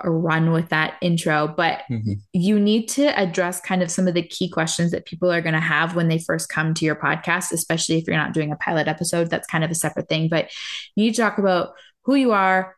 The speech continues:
Speaker 1: what you're gonna talk about, why people are, should listen and continue, like, following you on social media.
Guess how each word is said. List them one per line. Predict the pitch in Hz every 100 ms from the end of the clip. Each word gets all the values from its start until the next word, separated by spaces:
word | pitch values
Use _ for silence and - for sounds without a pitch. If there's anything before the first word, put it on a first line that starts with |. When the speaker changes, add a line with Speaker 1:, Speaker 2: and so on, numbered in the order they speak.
| -
Speaker 1:
what | 180 220 -
you're | 208
gonna | 208
talk | 196 180 170
about, | 175 165 165 -
why | - 175 214 240
people | 233 214
are, | 202 190 -
should | - - 185 175 170 -
listen | 170 170 185 180 160 165
and | 165 165
continue, | 160 165 170 165
like, | 160 156 160
following | - 170 165 156 156
you | 156 151
on | - 160
social | 160 160 -
media. | 160 160 156 151